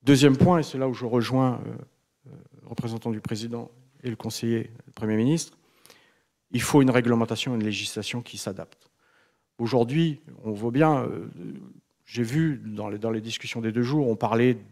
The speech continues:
de mutualisation interrégion des systèmes d'information.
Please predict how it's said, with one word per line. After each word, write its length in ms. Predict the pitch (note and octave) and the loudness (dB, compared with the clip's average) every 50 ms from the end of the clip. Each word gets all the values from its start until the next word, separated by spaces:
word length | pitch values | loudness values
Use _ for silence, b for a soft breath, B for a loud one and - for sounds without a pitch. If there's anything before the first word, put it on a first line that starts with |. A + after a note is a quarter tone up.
| - | -8
de 80 | - A2+ | -4 -2
mutualisation 1000 | A2 A#2 B2+ B2 - - C#3 C3+ B2 B2 A#2 A2+ B2 A#2 A2+ - - B2+ B2+ A2+ | 0 2 2 0 0 2 4 4 4 4 2 2 2 0 0 0 -2 0 0 -2
interrégion 880 | G#2 - - B2+ G2+ F#2+ A2 B2+ A#2+ G#2 G2 A2+ B2 B2+ B2+ B2+ B2+ | -2 -2 -2 -2 -2 -2 -2 -2 -2 -2 -2 -2 -2 -2 0 -2 -2
des 100 | A#2 A2 | -2 -4
systèmes 420 | G2+ - - A2+ - - A#2 A2+ A#2 | -6 -8 -10 -14 -12 -8 -6 -4 -4
d'information. 840 | G#2+ G#2+ - - G#2+ G#2 G2+ G2+ G2+ - - A#2 A#2 A2+ A2+ G#2+ G#2+ | -4 -4 -4 -4 -4 -6 -6 -8 -10 -10 -10 -8 -8 -8 -8 -10 -12